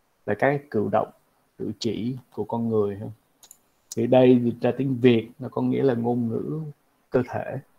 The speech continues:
Thì hai từ quan trọng các bạn cần lưu ý đối với cái phần định nghĩa này á. Một là conveyance, truyền đạt, và truyền đạt bằng cái gì á?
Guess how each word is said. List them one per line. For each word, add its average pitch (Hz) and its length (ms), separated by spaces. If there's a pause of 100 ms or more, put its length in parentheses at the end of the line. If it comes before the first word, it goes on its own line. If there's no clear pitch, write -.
(840)
Thì 120 60
hai 139 340
từ 117 220
quan 120 220
trọng 127 220 (120)
các 135 100
bạn 113 220
cần 113 260
lưu 123 220
ý 151 340
đối 143 280
với 135 380
cái 156 100
phần 127 140
định 107 160
nghĩa 117 240
này 120 160
á. 127 80 (1040)
Một 113 320
là 117 240
conveyance, 113 800 (580)
truyền 110 220
đạt, 101 240 (460)
và 110 220
truyền 107 260
đạt 101 280
bằng 104 240
cái 123 200
gì 107 360
á? 110 60